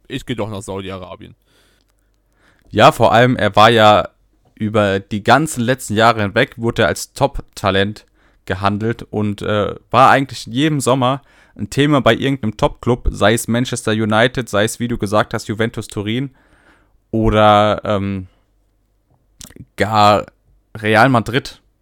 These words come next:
Speaker 2: was, glaub ich, auch mal ein Gerücht war vor längerer Zeit, wo er noch so um die dreiundzwanzig, vierundzwanzig war. Weil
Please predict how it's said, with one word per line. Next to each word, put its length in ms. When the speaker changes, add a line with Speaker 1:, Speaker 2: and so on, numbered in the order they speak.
Speaker 2:
was, 160
glaub 180
ich, 120
auch 180
mal 80
ein 80
Gerücht 360
war 220
vor 280
längerer 420
Zeit, 380
wo 140
er 160
noch 160
so 100
um 180
die 260
dreiundzwanzig, 560
vierundzwanzig 640
war. 220
Weil 520